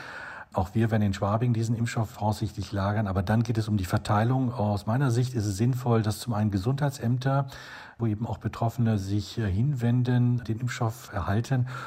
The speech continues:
und zum anderen auch eben Praxen für Männergesundheit, äh, sozusagen H-I-V-Praxen. Das ist auch die erste Anlaufstelle.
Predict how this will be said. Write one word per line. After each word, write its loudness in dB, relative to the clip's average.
und -14
zum -4
anderen 2
auch 2
eben 2
Praxen 0
für 2
Männergesundheit, 2
äh, 4
sozusagen 0
H-I-V-Praxen. 0
Das -2
ist -4
auch 0
die -2
erste -2
Anlaufstelle. 0